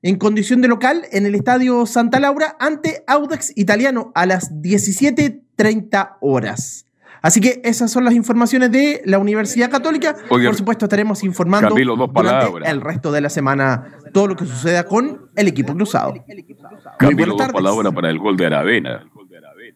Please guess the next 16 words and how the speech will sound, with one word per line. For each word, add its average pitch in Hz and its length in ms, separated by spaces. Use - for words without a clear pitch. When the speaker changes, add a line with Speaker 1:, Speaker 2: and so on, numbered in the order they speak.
Speaker 2:
Oiga, 90 280
algunos 131 400
lo 165 80
comparan 143 400
con 127 160
el 113 160
gol 127 180
de 117 120
Sala. 110 340
No, 110 300
es - 160
parecido, 135 460
pero 104 120
no 85 140
es 123 120
igual. 165 380